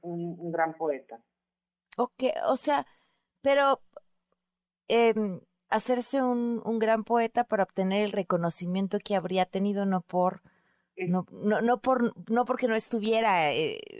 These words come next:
Speaker 2: ese gran trabajo.
Speaker 1: Exacto, o sea, vaya, yo lo que creo que es importante y creo que la novela explora sobre este tema es que hay
Speaker 2: Ujú.
Speaker 1: mucha gente que se queda en el camino, pero no porque sea mal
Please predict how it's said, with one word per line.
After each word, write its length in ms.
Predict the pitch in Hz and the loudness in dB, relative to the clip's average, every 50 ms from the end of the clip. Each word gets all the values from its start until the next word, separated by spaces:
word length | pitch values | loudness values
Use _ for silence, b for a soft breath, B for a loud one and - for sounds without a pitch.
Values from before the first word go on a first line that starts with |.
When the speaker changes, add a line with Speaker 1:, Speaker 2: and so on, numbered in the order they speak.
| 65 98 | -6 -6
Speaker 2:
ese 180 | 165 - - 180 | -6 -4 -4 -4
gran 220 | 196 196 190 180 | -2 -2 -2 -2
trabajo. 480 | - 196 190 190 196 208 - 269 320 - _ _ _ _ _ _ _ _ _ _ _ _ _ _ _ _ _ _ _ - | 0 0 0 0 0 -2 -4 -8 -8 -8 _ _ _ _ _ _ _ _ _ _ _ _ _ _ _ _ _ _ _ -4
Speaker 1:
Exacto, 640 | 208 214 214 214 - 285 262 254 - - - - 208 | -2 -2 -2 -2 -2 -2 0 0 -2 -2 -2 -2 -2
o 80 | 202 | 0
sea, 260 | - - 226 208 180 151 - _ _ _ _ _ _ _ _ | 0 0 0 0 0 -2 -6 _ _ _ _ _ _ _ _
vaya, 460 | 180 175 220 214 208 202 202 196 185 - - | -4 0 0 0 0 0 -2 -4 -6 -6 -8
yo 220 | 196 202 226 226 | -2 2 2 4
lo 120 | 226 233 226 | 4 4 2
que 140 | 233 269 262 | -2 -4 -2
creo 240 | 262 247 240 240 | 2 2 2 2
que 120 | 240 254 254 | 2 0 -2
es 200 | - - - - | -2 -4 -4 -4
importante 520 | 247 226 - 233 233 - 240 226 226 226 | -4 -2 -2 -2 0 0 0 -2 -2 -4
y 40 | 214 | -6
creo 200 | - - 226 226 | -2 0 0 0
que 100 | 226 233 | 2 0
la 100 | 240 240 | 0 2
novela 380 | 233 220 202 208 202 196 208 220 | 2 2 2 2 2 2 2 0
explora 600 | 214 175 - _ - 220 214 208 208 208 208 - | 0 -4 -10 _ -2 0 2 2 2 0 -2 -2
sobre 260 | - 208 190 190 190 | -2 0 0 0 0
este 240 | 190 - - 226 220 | -2 -2 -2 -6 -6
tema 540 | 220 - 226 208 196 185 170 165 170 170 - _ b b b b b | -2 0 0 2 2 2 2 0 -2 -2 -6 _ b b b b b
es 140 | b 190 208 | b 2 2
que 180 | 214 214 220 226 | 4 4 4 4
hay 40 | |
Speaker 2:
Ujú. 120 | 220 220 220 | 4 2 2
Speaker 1:
mucha 200 | 214 - 233 220 | 0 -2 -8 -4
gente 340 | - 240 220 208 - 226 214 | -2 0 0 0 0 -2 -2
que 140 | - 226 220 | -2 -4 -6
se 160 | - 214 202 | -4 -4 -2
queda 220 | - 190 185 185 | 0 2 2 2
en 100 | 190 202 | 2 2
el 160 | 214 202 196 - | 0 -2 -2 -2
camino, 540 | - 196 196 190 190 185 180 180 180 180 180 | -2 0 2 2 2 0 0 -2 -2 -2 0
pero 180 | 196 190 180 | 0 0 2
no 200 | 180 180 185 180 | 2 0 0 0
porque 320 | 180 214 208 208 - 226 214 214 | 0 -2 -4 -2 -2 -4 -4 -2
sea 340 | - 220 202 202 208 202 - - | 0 0 0 0 0 -2 -4 -6
mal 460 | 180 185 190 196 196 190 190 190 | -8 -4 -2 0 0 0 0 -2